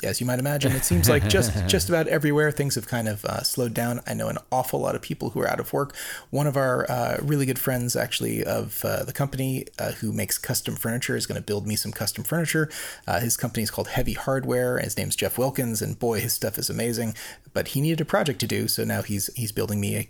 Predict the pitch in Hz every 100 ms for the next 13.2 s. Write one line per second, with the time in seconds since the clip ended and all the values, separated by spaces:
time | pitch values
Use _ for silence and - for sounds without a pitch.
0 | - 117 - 107 110 - 101 95 90 95
1 | 95 101 101 120 - 247 233 - - -
2 | - - - 92 110 110 110 110 131 135
3 | 127 120 110 120 120 - - - - -
4 | - - 143 - 107 107 117 113 110 101
5 | - - - 127 - 123 - 131 131 110
6 | 101 110 113 101 101 104 - - 98 95
7 | - 104 98 - - - - - - -
8 | - - - - - - - 104 - 143
9 | 160 156 127 101 92 107 101 - - 98
10 | 98 90 - 143 - - - 101 95 92
11 | 107 95 - - 69 - - - - -
12 | - - - - 139 - 147 120 110 104
13 | 101 101